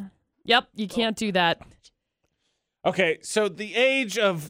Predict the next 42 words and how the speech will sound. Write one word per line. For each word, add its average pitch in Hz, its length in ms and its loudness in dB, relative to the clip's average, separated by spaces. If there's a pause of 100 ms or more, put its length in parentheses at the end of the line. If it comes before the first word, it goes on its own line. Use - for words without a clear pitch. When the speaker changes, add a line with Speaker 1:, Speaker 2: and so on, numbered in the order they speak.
Speaker 2:
the 175 80 2
dude 165 300 2
in 156 100 -2
story 170 240 0
number 151 160 -4
two 151 240 -2
means, 143 420 -4
like, 127 160 -6
I 127 120 -2
should 120 180 -14
probably 147 240 0
pick 160 220 -8
that 170 180 0
one, 175 140 -2
but, 185 120 0
like, 190 260 -2 (1300)
I, 220 340 4
I - 20 6
probably 254 400 4
should 240 260 2
as 196 100 2
well, 240 160 4
because 196 440 -2
how 208 220 2
are 233 80 4
you 214 120 -2
just 196 220 -2
not 202 200 2
impressed 196 400 0
by 165 140 2
the 143 100 -2
dude 143 220 0
in 135 60 -6
story 135 280 0
number 127 200 -4
one, 139 180 -2
honestly, 139 500 0
after 131 220 0
getting 139 240 0
all 127 140 0
the 110 100 -8
details? 110 720 -6